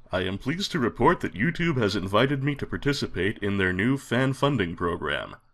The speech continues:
Those of you in America, Mexico, Australia, and Japan who would like to make a one-time donation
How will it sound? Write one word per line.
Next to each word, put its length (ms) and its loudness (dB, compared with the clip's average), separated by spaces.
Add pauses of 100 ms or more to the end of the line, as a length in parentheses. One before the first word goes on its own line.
(420)
Those 260 0
of 120 -2
you 160 2
in 80 2
America, 680 2
Mexico, 600 0
Australia, 600 2
and 180 -2
Japan 540 0 (280)
who 120 -4
would 160 2
like 180 4
to 80 -6
make 220 0
a 40 2
one-time 460 0
donation 580 0